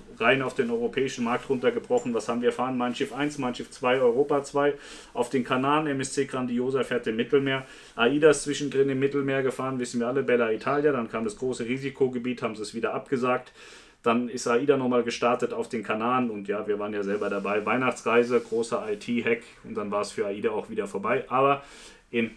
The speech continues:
neun Tagen startet AIDA auch wieder und nach und nach wird es jetzt vorwärts gehen. Am siebenundzwanzigsten dritten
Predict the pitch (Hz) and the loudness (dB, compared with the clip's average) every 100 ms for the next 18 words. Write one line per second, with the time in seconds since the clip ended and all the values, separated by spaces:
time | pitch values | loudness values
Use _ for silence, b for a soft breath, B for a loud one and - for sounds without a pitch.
0 | - 107 117 123 - 101 101 98 107 104 | -8 0 2 2 0 -2 -2 -4 -4 -4
1 | 101 98 98 113 107 101 143 139 135 143 | -4 -6 -8 -2 -2 2 0 2 2 2
2 | 185 180 175 147 131 139 - 123 139 127 | 0 0 0 0 -2 -2 -2 -2 -2 0
3 | - - - 135 143 139 143 135 120 113 | -2 -2 -2 0 0 0 0 0 -2 -2
4 | 123 120 - 117 107 101 - 101 117 - | -2 -2 -2 -4 -4 -8 -10 -6 -6 -6
5 | 113 | -8